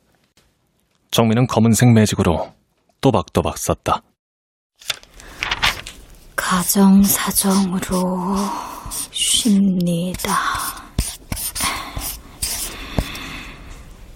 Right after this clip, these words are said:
Speaker 1: 가게 문을 닫고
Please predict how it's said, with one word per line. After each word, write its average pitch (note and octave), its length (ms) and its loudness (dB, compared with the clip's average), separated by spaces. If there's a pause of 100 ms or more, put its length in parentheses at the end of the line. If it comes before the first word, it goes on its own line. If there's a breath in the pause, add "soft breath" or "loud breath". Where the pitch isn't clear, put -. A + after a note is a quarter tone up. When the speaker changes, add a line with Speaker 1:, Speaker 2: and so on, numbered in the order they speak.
(1200)
Speaker 1:
가게 G#2 340 0
문을 G#2 260 0
닫고 - 680 -4